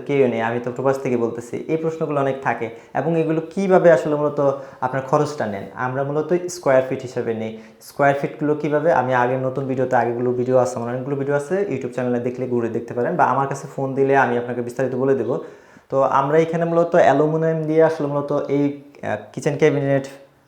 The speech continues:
করে দিচ্ছি মূলত। কিন্তু আপনারা ভাবতে পারেন যে আসলে কিচেন ক্যাবিনেট কি শুধু করেন? ফুল হাইট ক্যাবিনেট, ডিনার অর্গান, আলমারি, শোকেস, যে কোনো জিনিস আপনার যাবতীয় ইন্টেরিয়র কাজগুলো আমাদের দিয়ে মূলত করতে পারবেন, কিন্তু সবগুলো কাজই মূলত স্কয়ার ফিট হিসাবে। তো আমরা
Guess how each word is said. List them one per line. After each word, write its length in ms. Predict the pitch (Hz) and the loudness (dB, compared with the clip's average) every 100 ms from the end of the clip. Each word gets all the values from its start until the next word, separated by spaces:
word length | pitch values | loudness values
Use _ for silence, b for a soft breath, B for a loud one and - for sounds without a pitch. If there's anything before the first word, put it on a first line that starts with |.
| _ | _
করে 160 | 156 151 | 2 2
দিচ্ছি 220 | 131 139 | 2 -4
মূলত। 320 | 127 123 165 | -4 -2 -4
কিন্তু 240 | 175 143 | -4 0
আপনারা 240 | 147 143 143 | 2 2 0
ভাবতে 240 | 135 127 | -2 -2
পারেন 220 | 123 127 | -2 -2
যে 80 | 117 | -2
আসলে 200 | 117 120 | -4 -4
কিচেন 280 | 120 - 139 | -8 -6 -2
ক্যাবিনেট 320 | 147 143 139 | -2 -2 -4
কি 100 | 147 | -8
শুধু 220 | 147 143 | -8 -6
করেন? 260 | 139 151 151 - B B B - | 0 0 0 -8 B B B -6
ফুল 140 | 156 | -4
হাইট 200 | 143 135 | 0 -2
ক্যাবিনেট, 340 | 139 123 123 123 | -2 -2 -2 -2
ডিনার 240 | 123 127 | 0 2
অর্গান, 280 | 123 139 156 | 2 2 -2
আলমারি, 500 | - 120 123 123 143 - | -4 -2 0 -2 -4 -6
শোকেস, 260 | 127 - 139 | -6 -4 -4
যে 160 | 143 | 0
কোনো 220 | 185 214 202 | 2 4 2
জিনিস 300 | 151 127 - | 0 -2 -4
আপনার 240 | - 135 | -6 -2
যাবতীয় 400 | 131 131 143 180 | 0 0 0 0
ইন্টেরিয়র 300 | 156 - 170 | 0 -2 0
কাজগুলো 320 | 156 139 151 | 0 0 0
আমাদের 320 | 123 117 120 | 0 0 -2
দিয়ে 140 | 120 147 | -2 -2
মূলত 240 | 135 127 | -2 -2
করতে 320 | 185 190 - | -2 -2 -4
পারবেন, 220 | 156 160 220 | -4 -2 -2
কিন্তু 240 | 190 202 | -2 -2
সবগুলো 440 | 202 165 156 165 | 2 2 2 0
কাজই 280 | 165 156 156 | 4 4 2
মূলত 420 | 165 147 147 220 | -2 -2 -2 -4
স্কয়ার 400 | - - 147 131 120 | -4 -2 6 6 4
ফিট 120 | 120 | -2
হিসাবে। 340 | 113 127 110 113 B B B - | -8 -6 -6 -6 B B B 0
তো 120 | 139 | 4
আমরা 640 | 139 139 156 170 175 - | 6 6 6 8 8 4